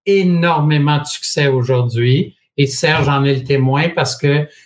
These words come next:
il est venu comme conférencier avec nos franchisés à une de nos con-,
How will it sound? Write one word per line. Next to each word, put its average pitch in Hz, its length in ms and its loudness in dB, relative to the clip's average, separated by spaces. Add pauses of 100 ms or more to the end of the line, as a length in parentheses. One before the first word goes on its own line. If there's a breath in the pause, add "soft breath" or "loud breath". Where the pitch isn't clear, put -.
(140)
il 139 180 2
est 131 100 2
venu 151 300 0
comme 139 260 -2
conférencier 135 840 0
avec 127 260 -2
nos 127 120 0
franchisés 127 640 -2
à 131 100 0
une 135 160 0
de 127 80 2
nos 123 200 0
con-, 123 280 -2